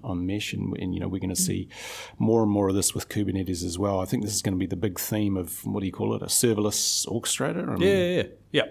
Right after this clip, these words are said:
Speaker 2: Exactly, yeah. I mean, this is it. I mean, the, I think the nice thing is now that they're, from the announcements is that they've been thinking about this and everyone was like, you
Speaker 1: Yeah.
Speaker 2: know,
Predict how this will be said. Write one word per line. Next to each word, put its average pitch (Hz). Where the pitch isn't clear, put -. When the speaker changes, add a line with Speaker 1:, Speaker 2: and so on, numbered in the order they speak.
Speaker 2:
Exactly, 160
yeah. 165
I 185
mean, 196
this 196
is 156
it. 151
I 135
mean, 151
the, 151
I 170
think 190
the 165
nice 160
thing 147
is 127
now 135
that 120
they're, 123
from 135
the 123
announcements 127
is 113
that 117
they've 135
been 117
thinking 131
about 92
this 98
and 104
everyone 107
was 98
like, 104
you 107
Speaker 1:
Yeah. 95
Speaker 2:
know, 98